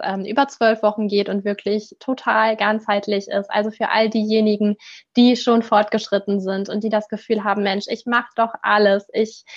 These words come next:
bin ständig präsent auf Instagram. Ich hab meinen E-Mail-Verteiler.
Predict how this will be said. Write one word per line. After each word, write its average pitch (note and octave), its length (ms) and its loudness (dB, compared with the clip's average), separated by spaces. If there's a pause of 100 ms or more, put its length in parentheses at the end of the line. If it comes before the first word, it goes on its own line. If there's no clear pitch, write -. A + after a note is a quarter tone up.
(220)
bin C4 180 4
ständig C4+ 500 2
präsent A3 460 2
auf G#3+ 100 0
Instagram. G3+ 760 0
Ich - 160 -8
hab C4 100 -8
meinen B3+ 220 -4
E-Mail-Verteiler. G3+ 1200 0